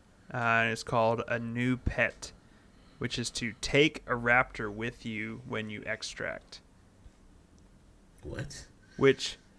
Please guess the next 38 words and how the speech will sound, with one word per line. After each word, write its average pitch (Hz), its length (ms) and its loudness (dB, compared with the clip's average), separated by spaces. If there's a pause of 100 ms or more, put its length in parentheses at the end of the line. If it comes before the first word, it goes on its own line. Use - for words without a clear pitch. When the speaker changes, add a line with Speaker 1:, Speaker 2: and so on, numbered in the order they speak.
(460)
Speaker 1:
so 131 240 6
basically, 131 840 2 (180)
you're 120 120 -2
waiting 131 240 4
for 131 100 0
this 120 140 -2
drop 117 320 2
ship. - 360 0 (160)
You're 123 100 -6
getting 117 160 0
overrun 127 600 6
with, 120 220 0
like, 113 160 0
countless 113 400 0
dinosaurs, 110 720 -4 (640)
when 123 80 2
the 117 80 0
dropship 135 580 4
gets 175 220 0
there, 110 400 2 (500)
when 117 160 -4
everybody 123 360 4
gets 113 240 -4
on 127 180 4
it, 101 140 -8
it 101 120 -10
takes - 300 -2
off. - 400 -4 (880)
So, 117 600 6 (480)
and 151 100 0
there's, 151 140 4
like, 120 100 4
a 113 100 2
ramp 120 400 4
down 117 220 0
to 113 60 -4
the 110 80 -2
ground. 110 500 -2